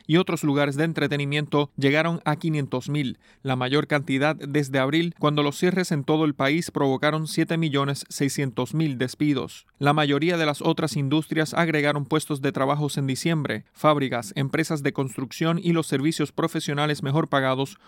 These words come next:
como arquitectura, ingeniería y contabilidad, contrataron más trabajadores. Las enormes disparidades entre las industrias seguramente exacerbarán la desigualdad económica,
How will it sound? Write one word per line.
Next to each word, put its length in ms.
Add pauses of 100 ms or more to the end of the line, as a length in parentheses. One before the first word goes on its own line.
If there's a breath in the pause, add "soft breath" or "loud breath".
(120)
como 160
arquitectura, 800
ingeniería 680
y 120
contabilidad, 760 (220 soft breath)
contrataron 720
más 240
trabajadores. 760 (100)
Las 220
enormes 440
disparidades 680
entre 260
las 220
industrias 560
seguramente 720
exacerbarán 920 (220 loud breath)
la 160
desigualdad 640
económica, 640